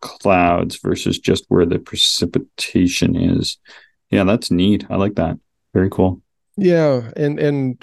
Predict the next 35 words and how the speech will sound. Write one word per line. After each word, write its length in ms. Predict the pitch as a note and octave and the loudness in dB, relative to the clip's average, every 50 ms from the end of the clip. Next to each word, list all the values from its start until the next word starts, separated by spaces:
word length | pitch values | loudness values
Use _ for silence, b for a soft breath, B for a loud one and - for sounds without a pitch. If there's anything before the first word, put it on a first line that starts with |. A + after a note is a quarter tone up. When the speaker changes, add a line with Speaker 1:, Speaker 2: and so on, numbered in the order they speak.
| - C#3+ | -8 -4
Speaker 2:
I 100 | C3+ B2+ | -2 0
like 260 | C#3 D3 D#3 C#3+ - | 0 0 0 -2 -4
that 180 | D3+ B2+ - | -6 -6 -4
they 200 | - A#2+ A#2 A2+ A2+ | -2 -2 0 0 0
are 280 | A2 A2 A2+ A2 A2 - | 2 2 2 0 0 -2
upfront 440 | A#2+ A2 - - - G#2+ G#2 A2 - | -6 -8 -8 -6 -4 -4 -2 -2 -2
about 320 | G#2+ - G2+ G2 - - | 0 0 0 0 0 0
which 240 | A#2 G#2+ - - - | -2 -2 -2 -2 -2
weather 540 | A2 G#2 F#2+ A2 G#2+ G#2 G2+ G2 F#2 F2 - _ | -2 0 2 2 2 4 2 2 -2 -6 -12 _
forecast 440 | _ - A#2+ G#2+ - A2+ G2+ - - | _ 0 0 2 2 0 -2 -2 -2
models 320 | A2 G2+ G2 G#2 F#2+ F2 | -2 -2 0 -2 -2 -4
they're 140 | F2 F#2+ F#2 | -4 -4 -4
using, 500 | F#2 F2+ F#2+ G2 G2 A2+ B2+ C3+ C#3 C#3+ B B B B B B B B _ - | -4 0 0 0 2 2 2 2 0 -2 B B B B B B B B _ -6
um, 420 | A2+ G#2 G2 G2 F#2+ F#2+ F#2+ F#2+ | -4 -2 0 0 0 -2 -4 -6
because, 340 | F#2+ F#2+ B2 - - B2 G#2+ | -4 -4 -2 0 0 0 0
again, 340 | A#2 A2+ B2 A#2+ A2+ G#2+ G2+ | 0 0 0 0 0 -2 -4
some 300 | - - - A#2+ C3+ E3+ | -4 -4 -2 -2 -2 -2
of 80 | D#3 | -2
these 180 | C#3 C#3 B2 A2 | -2 -4 -4 -6
forecast 520 | - - A2+ A2 - - A2+ G#2+ - - | -4 -4 -4 -4 -2 -2 -4 -4 -4 -4
models 380 | A2 G2+ G2+ G2 G2+ G2+ G2 F2+ | -4 -2 -2 -2 -2 -2 -4 -4
won't 200 | F#2+ G#2+ G#2+ G#2+ | -2 -2 -2 -2
even, 400 | G#2 G2+ F#2 G2+ G2 G2 F#2+ F#2+ - - | -2 -2 -4 -4 -4 -4 -6 -8 -6 -6
like, 160 | A2+ A2 - | -6 -4 -2
you 80 | C3+ B2 | 0 0
won't 160 | C#3 D3+ D#3+ | 2 2 2
even 200 | D3+ C3 C#3 B2+ | 0 0 -2 -4
be 120 | A#2 B2 | -4 -6
told 640 | - - - A#2 A#2 B2+ C3 B2+ A2+ F#2+ F2+ - - _ _ _ | -8 -6 -2 0 2 2 2 2 0 -2 -6 -12 -16 _ _ _
what, 260 | A2+ G#2 A2 A#2+ B2+ _ | 0 2 2 2 0 _
what 300 | - - A2+ A2+ A2 - | -12 -4 -2 -2 0 0
the 80 | - G#2+ | 0 2
reference 420 | G2 G2+ G2 - - A2 G2 - | 2 2 2 2 0 -2 -2 -2
data 240 | - F#2 F2 F2 F2+ | -2 0 0 0 -2
is. 420 | E2+ D#2+ E2+ F2+ F2+ F2+ E2 - | -2 -2 -2 -2 -2 -2 -2 -2